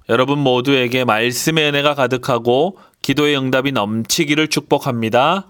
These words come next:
아멘. 여러분들에게 한 가지 질문을 하겠습니다. 혹시 여러분이 평생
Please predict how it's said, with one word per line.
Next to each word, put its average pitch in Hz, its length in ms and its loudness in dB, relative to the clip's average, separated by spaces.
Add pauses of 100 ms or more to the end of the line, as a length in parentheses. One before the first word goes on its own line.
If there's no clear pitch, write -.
아멘. 87 600 -8 (840)
여러분들에게 156 600 0
한 151 200 0
가지 151 220 0
질문을 147 500 0
하겠습니다. 101 840 -4 (1000)
혹시 160 240 0
여러분이 151 720 0 (140)
평생 196 760 -4